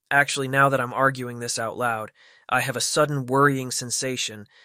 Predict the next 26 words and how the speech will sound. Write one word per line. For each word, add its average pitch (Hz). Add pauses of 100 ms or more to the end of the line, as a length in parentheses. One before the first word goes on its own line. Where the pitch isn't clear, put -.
(140)
that 127
in 127
Golarion, 123 (340)
it's -
not 131
actually 127
going 123
to -
be 117
possible 120
for 117
lots 123
of 131
people 110
to 113
trade 123
their 117
time 113 (360)
into 131
money 120 (240)
at 104
any 135
reasonable 123
exchange 120
rate. 104 (1000)
Anyways, 127